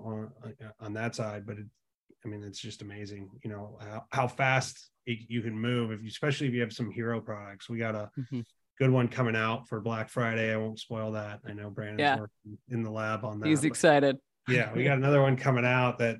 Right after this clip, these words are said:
Speaker 1: that we're definitely gonna do a massive push on, um, for, for, you know, Black Friday. But, uh, that product alone, it's amazing how many units of that we sell a week. Like, I'm
Speaker 2: Mm-hmm.
Speaker 1: just always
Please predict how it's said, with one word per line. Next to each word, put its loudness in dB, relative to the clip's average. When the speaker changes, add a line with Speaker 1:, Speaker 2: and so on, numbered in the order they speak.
Speaker 1:
that -4
we're -2
definitely -2
gonna -4
do -6
a -4
massive -4
push 2
on, -10
um, -6
for, -4
for, -6
you -8
know, -12
Black -10
Friday. -2
But, -12
uh, -8
that 4
product 2
alone, 0
it's -8
amazing 2
how -2
many 0
units -4
of -6
that -6
we -8
sell -8
a -10
week. -12
Like, -8
I'm -2
Speaker 2:
Mm-hmm. 2
Speaker 1:
just -4
always -12